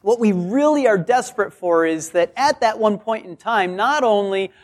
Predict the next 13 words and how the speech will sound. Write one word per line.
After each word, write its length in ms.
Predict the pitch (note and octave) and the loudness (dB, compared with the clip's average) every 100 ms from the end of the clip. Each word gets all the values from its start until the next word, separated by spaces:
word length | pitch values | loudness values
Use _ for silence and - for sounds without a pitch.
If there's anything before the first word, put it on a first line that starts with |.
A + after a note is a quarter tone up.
| - | -10
are 160 | - G3+ | 0 0
we 140 | G3+ | 0
transferred 880 | F#3+ - B3+ C#4 C#4 - - F#3+ F#3 | -4 -6 -4 -2 -2 -4 -4 0 0
from 360 | F3 - B3 A#3+ | -2 0 0 2
the 60 | G#3 | -2
kingdom 600 | - A3+ G#3+ G3+ G3 F3+ _ _ | -4 -8 -6 -6 -6 -10 _ _
of 300 | - F#3 D#3 | -2 0 0
darkness 540 | F3+ G3 G3 G3+ F3+ - | 2 2 0 -2 -6 -6
into 420 | F#3 G3 G3 G3+ | 0 0 2 -2
the 100 | E3+ | -4
kingdom 340 | - F#3+ E3 | -6 -8 -6
of 160 | D#3 C3+ | -6 -2
light, 380 | D3+ B2 B2+ | 2 2 0